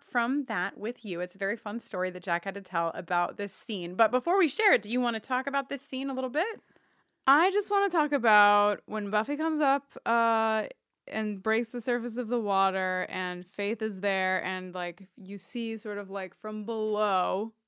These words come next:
Speaker 1: Mm-hmm.
Speaker 2: Faith's hand coming down towards Buffy's face slash the camera.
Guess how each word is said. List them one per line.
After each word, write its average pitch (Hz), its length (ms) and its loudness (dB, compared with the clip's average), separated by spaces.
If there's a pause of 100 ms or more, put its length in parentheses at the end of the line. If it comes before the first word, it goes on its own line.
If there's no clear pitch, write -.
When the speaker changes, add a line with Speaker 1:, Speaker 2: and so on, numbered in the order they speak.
(140)
Speaker 1:
Mm-hmm. 196 160 -6
Speaker 2:
Faith's 202 320 2
hand 220 520 -2
coming 208 300 -4
down 190 280 -2
towards 185 340 -8
Buffy's 180 400 -4
face 180 240 0
slash 165 340 0
the - 80 -10
camera. 165 500 0